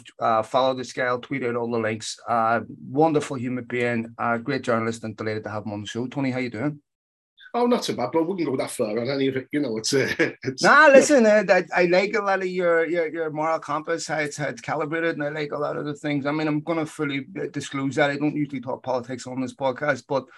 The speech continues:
Speaker 1: some of that's gonna be discussed today. And I think we have a lot of, uh, alignment on our social views in life. So, uh, I'm honored, I'm genuinely honored to have you on here. Uh,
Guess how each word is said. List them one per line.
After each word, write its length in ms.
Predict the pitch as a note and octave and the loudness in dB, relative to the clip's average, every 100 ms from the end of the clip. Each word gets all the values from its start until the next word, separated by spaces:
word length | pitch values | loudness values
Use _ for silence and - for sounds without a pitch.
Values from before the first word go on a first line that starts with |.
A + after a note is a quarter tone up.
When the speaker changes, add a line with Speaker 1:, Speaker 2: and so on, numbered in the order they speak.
| - - - | -20 -20 -6
Speaker 1:
some 180 | D#3+ E3 | 0 4
of 60 | |
that's 180 | D#3 B2+ | 4 4
gonna 160 | C#3 B2+ | -2 -6
be 80 | |
discussed 460 | A#2+ B2 - C3 B2+ | -6 -8 -6 -6 -6
today. 380 | A#2 A#2+ A2+ - _ - _ _ | -8 -6 -6 -10 _ -20 _ _
And 440 | - C3 C3 B2 A#2 | -2 0 0 -6 -8
I 120 | C3+ | -6
think 320 | C3 D3 B2+ - - | -2 -2 -2 -6 -10
we 180 | C3+ C3+ | -4 -4
have 200 | B2 A#2 | -4 -2
a 80 | B2+ | -2
lot 280 | B2 A2 A2+ | 0 0 2
of, 320 | A#2 A2 - _ _ _ _ | -2 -6 -16 _ _ _ _
uh, 380 | G2+ G#2+ A2 G#2+ A2 _ - - _ - | -12 -6 -6 -6 -10 _ -20 -20 _ -10
alignment 520 | A2+ A2 B2+ D3 - | -6 -4 0 -2 -2
on 480 | C#3+ C3+ C3 A#2 A2 | -4 -2 -2 -4 -6
our 180 | - A2+ | -6 -6
social 400 | A2 C#3+ B2+ E3 | -6 -8 -6 -6
views 320 | A#2+ C#3 C3+ | -6 -6 -6
in 160 | A#2+ B2 | -6 -2
life. 380 | C#3+ D#3 - C#3 A#2 | 0 0 -4 -14 -14
So, 500 | - C3 B2+ A#2 A#2 | -8 -4 -4 -6 -6
uh, 340 | - A#2+ A#2 - | -4 -2 -2 -2
I'm 160 | B2+ B2+ | -4 -2
honored, 220 | B2 B2 | -2 -2
I'm 160 | A#2 A#2 A#2 - | -4 -6 -10 2
genuinely 460 | D3+ D3 C3 A#2+ A#2 _ - | 4 6 4 -2 -6 _ -2
honored 260 | B2 C3 | 0 0
to 60 | A#2 | -2
have 180 | A#2 A2+ | -4 -2
you 140 | A#2 | -2
on 160 | A#2+ A#2+ | 0 2
here. 260 | D3 B2 - - - _ _ _ | 2 2 -6 -20 -20 _ _ _
Uh, 280 | - E3 D#3 | 6 8 6